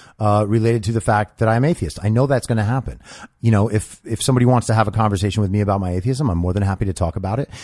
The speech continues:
I also believe that there are uses for religion and culture, and I'll get to some of that later.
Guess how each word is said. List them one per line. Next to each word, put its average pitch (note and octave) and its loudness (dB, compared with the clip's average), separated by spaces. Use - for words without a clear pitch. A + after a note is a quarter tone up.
I G2+ 2
also G#2+ 2
believe G#2 0
that F#2+ -8
there G#2 2
are G#2 4
uses G#2 0
for G#2 -2
religion G2 0
and F2+ -2
culture, A2 -2
and F#2 -4
I'll F2+ -4
get G2+ -6
to - -10
some G#2+ -2
of F#2+ 0
that F#2 -2
later. F#2+ -2